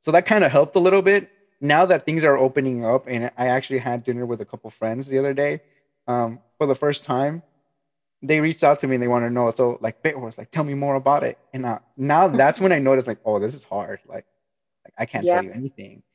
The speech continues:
Speaker 1: um, other than what you see." Or my buddy, he's like, "I've known you for, like, twenty years, man. You, you gotta tell me something."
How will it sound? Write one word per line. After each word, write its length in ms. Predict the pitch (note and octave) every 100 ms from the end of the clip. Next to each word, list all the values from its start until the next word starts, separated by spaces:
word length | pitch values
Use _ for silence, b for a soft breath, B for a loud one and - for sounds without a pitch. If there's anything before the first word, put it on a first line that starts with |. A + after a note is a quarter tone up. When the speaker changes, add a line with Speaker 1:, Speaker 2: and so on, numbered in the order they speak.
| _ _
Speaker 1:
um, 360 | G#2+ G#2 - _ _ _ _
other 200 | A#2 A#2
than 280 | A#2 A#2 A#2
what 140 | A2+
you 120 | A2
see." 440 | G#2 - C3 C3 A2
Or 320 | G2+ G#2 A2+ _ _ _ _ _
my 220 | A#2+ B2
buddy, 320 | A#2 - B2 B2
he's 160 | A#2
like, 140 | A2 -
"I've 120 | F#3
known 180 | D#3 C#3+
you 100 | C3+
for, 160 | C3 C3
like, 180 | A2+ A2+ _ _
twenty 260 | F3 C#3+
years, 260 | C3+ C3 A#2
man. 260 | A2+ G#2+ A#2+
You, 100 | C#3 -
you 140 | D3
gotta 200 | F#3 E3+
tell 180 | - D#3
me 100 | C3
something." 420 | A2+ C#3+ C#3 -